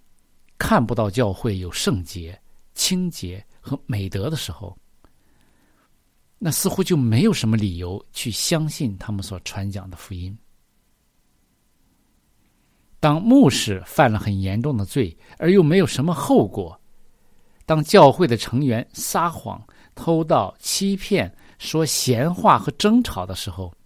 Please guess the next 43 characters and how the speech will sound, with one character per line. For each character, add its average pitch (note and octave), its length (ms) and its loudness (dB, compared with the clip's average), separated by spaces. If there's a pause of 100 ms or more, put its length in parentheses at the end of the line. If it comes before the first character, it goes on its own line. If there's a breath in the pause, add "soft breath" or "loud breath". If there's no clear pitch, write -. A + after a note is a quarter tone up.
(1000 soft breath)
当 D#3+ 180 4
会 D#3+ 380 6
众 F3+ 240 2
们 A#2 300 2
似 - 180 -4
乎 F3+ 160 -6
对 E3+ 160 0
罪 D#3 400 4
不 - 160 -8
太 F3 200 -6
在 C3 420 2
乎， G2 200 -10 (280 loud breath)
表 C#3+ 120 0
现 D#3+ 180 0
得 C#3+ 100 0
很 A#2 200 -2
虚 - 440 -2
伪 C3+ 180 2
的 F#2 120 -8
时 - 180 -10
候， E2 260 -14 (1040 soft breath)
这 F#3+ 200 2
个 F#2+ 80 -8
世 F#2 200 -8
界 F2+ 280 -10 (460 soft breath)
当 F3+ 300 4
然 G#2+ 220 2
会 G#2+ 180 -2
反 G#2 420 -4
感 G2 220 -8 (280 soft breath)
他 A2+ 100 -4
们 G#2 100 -4
所 G2 220 -8
宣 B2+ 360 -2
称 A#2+ 240 -4
的 G#2 180 -6 (320 soft breath)
要 G2 120 -6 (120)
爱 A2+ 260 -2
神、 F#2+ 480 -8 (260 soft breath)
要 G#2+ 100 -8
服 G#2 320 -10
侍 - 200 -8
神。 - 220 -14